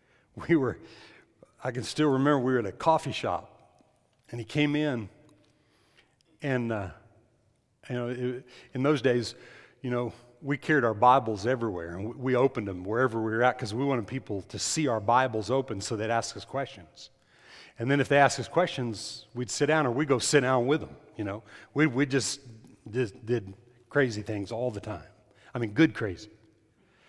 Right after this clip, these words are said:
So he walks in, and I go, "Where, where's your Bible?" He said, "You know what? I don't need it anymore." So, "What do you mean you don't need it anymore?" "I'm past the Bible." I said, "What does that mean?"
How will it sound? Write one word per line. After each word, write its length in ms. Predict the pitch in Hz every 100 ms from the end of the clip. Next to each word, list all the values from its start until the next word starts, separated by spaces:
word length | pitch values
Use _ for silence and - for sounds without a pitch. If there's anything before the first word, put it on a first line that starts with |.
| - - - _
So 120 | - 180
he 40 |
walks 280 | 185 185 -
in, 180 | 240 202
and 160 | 147 -
I 60 | 160
go, 100 | 151
"Where, 200 | 156 160
where's 180 | 185 170
your 80 |
Bible?" 300 | 165 226 139 - - _ _
He 60 | -
said, 200 | - 117
"You 60 | 123
know 100 | 135
what? 220 | 92 92 - _ _ - - _ _ _ _ _ _ _ _ _ -
I 60 |
don't 140 | 113 117
need 180 | 135
it 40 | 120
anymore." 380 | 104 95 92 90 _ _ _ _ _ _ _ _ _ _ _ _ _ _ _
So, 140 | _ 123
"What 60 |
do 40 | 151
you 60 |
mean 180 | 156 175
you 80 | 123
don't 160 | 92 92
need 140 | 98
it 60 | 85
anymore?" 340 | 78 - - _ _ _ _ _ _ _ _
"I'm 160 | - 92 -
past 540 | - 107 113 - -
the 80 | 104
Bible." 320 | 101 107 - _ _ _ _ _ _ _ _ _ 202 _ _ _ _ _ _ _ _ _
I 40 | 120
said, 220 | - 104 95 - 156 - -
"What 140 | 127
does 160 | 151 107
that 180 | 151
mean?" 160 | 202 87